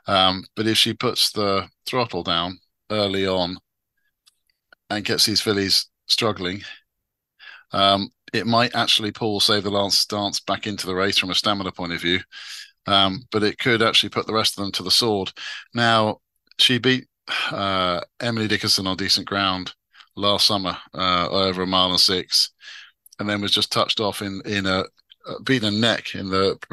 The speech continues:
Prix Jean Romanet this, this month last year. Um,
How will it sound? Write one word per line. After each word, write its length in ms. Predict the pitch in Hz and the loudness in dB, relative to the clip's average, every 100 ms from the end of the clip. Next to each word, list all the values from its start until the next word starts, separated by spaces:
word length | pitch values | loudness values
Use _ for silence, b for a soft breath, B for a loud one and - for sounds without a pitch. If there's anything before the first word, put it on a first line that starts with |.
| 107 | -4
Prix 160 | - 117 | 2 2
Jean 200 | 110 107 | 2 0
Romanet 380 | 110 107 101 90 | 0 0 0 0
this, 300 | 95 - - | 2 2 0
this 280 | - 135 - | 0 0 0
month 420 | 120 120 120 - | 0 0 0 -6
last 300 | 107 113 104 | -4 -2 0
year. 160 | 127 107 - B B B B B | 0 -2 -6 B B B B B
Um, 460 | 110 107 101 98 101 | 0 2 2 0 -8